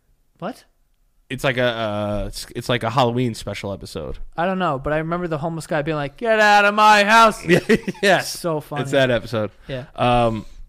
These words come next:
Speaker 2: yeah, hashtag game. Don't use hashtags when you could just write the words. Like, if you say, "I'm really inspired," just write, "I'm really inspired."
Speaker 1: I also don't get people who use hashtags, like, in the middle of their sentence. Like, "I am really," and then "#inspired to be blah, blah, blah."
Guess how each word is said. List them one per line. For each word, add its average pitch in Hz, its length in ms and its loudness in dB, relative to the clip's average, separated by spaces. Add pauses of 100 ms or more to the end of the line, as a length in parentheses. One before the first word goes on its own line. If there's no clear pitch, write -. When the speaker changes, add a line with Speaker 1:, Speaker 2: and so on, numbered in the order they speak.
(600)
Speaker 2:
yeah, 113 260 0
hashtag 180 680 0
game. 190 400 -4 (1120)
Don't 226 260 2
use 240 160 -4
hashtags 135 500 -4
when 123 100 -8
you 117 60 -8
could 113 140 -10
just 101 160 -12
write 107 220 -6
the 101 80 -12
words. 90 440 -12
Like, 120 120 -2
if 135 60 -10
you 165 100 -6
say, 226 180 0
"I'm 165 160 0
really 143 280 -2
inspired," 131 640 -2
just 120 180 -12
write, 123 160 -4
"I'm 113 180 -6
really 101 320 -8
inspired." 101 840 -8
Speaker 1:
I 165 60 0
also 226 180 -2
don't 240 100 -4
get 202 140 -4
people 185 180 -6
who 180 80 -4
use 143 140 -8
hashtags, 147 400 -6
like, 139 160 -8
in 147 80 -8
the 151 80 -8
middle 143 180 -6
of 135 60 -8
their 123 100 -10
sentence. 135 420 -10
Like, 131 200 -10
"I 160 180 -2
am 196 240 -2
really," 170 400 -2
and 156 120 -8
then 147 100 -6
"#inspired 151 1080 -6 (380)
to 165 160 -10
be 170 240 -4
blah, 151 160 -4
blah, 151 100 -6
blah." 147 160 -6